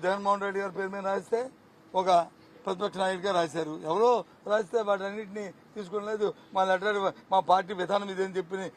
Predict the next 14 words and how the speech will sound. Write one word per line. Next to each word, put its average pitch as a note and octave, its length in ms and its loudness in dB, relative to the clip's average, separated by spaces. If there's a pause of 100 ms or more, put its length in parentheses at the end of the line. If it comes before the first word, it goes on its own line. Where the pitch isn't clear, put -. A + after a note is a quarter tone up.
(160)
అని G3 160 -6
రాస్తే G#3 280 0 (160)
తీసుకుంటారు. D#3+ 520 -10 (400)
అది F#3+ 140 -2
లేని A3+ 220 0
దానికి G#3 260 -4 (280)
మీరు G3 180 -4
ఇలాంటి G3 280 2 (280)
పాత F#3+ 120 2 (160)
నిర్మాణాలు G3+ 360 -2
చేస్తూ G3 320 -4 (1160)
దాన్ని G3 220 2
బురదల్లడానికి G3 580 2
ప్రయత్నం F#3 280 -6